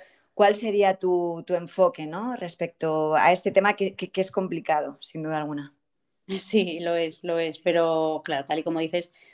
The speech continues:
Speaker 2: por supuesto que para mí la alimentación no es únicamente la, la ingesta mecánica de, de macro y micronutrientes, sino que, como hablábamos, es una conducta y es una conducta compleja, muy compleja. Eh, la comida es fuente de placer,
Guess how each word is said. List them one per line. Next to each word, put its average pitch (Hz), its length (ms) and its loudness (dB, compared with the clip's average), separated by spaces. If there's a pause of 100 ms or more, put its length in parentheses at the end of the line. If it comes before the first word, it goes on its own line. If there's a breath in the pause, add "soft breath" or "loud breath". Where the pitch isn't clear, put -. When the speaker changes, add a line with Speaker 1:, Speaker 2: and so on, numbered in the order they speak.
Speaker 2:
por 185 100 -4
supuesto 165 380 -4
que 165 60 -6
para 165 300 0
mí 170 280 0
la 185 140 -2
alimentación 160 680 -2
no 160 160 2
es 170 260 -2
únicamente 156 540 -4
la, 147 300 -6
la 151 100 -6
ingesta 156 340 -12
mecánica 151 540 -8
de, 156 240 -18 (320 soft breath)
de 165 160 0
macro 170 420 -2
y 175 120 -4
micronutrientes, 160 920 -4 (260)
sino 170 300 -2
que, 156 140 -4
como 147 180 -4
hablábamos, 151 360 -4
es - 120 -14
una 196 140 -2
conducta 160 500 -4
y 147 80 -8
es 147 140 -10
una 156 80 -4
conducta 160 400 -2
compleja, 170 760 -4
muy 151 120 -8
compleja. - 520 -6 (540 soft breath)
Eh, 160 520 -2
la 165 100 2
comida 185 240 2
es 180 80 -4
fuente 180 240 0
de 170 80 2
placer, 170 420 0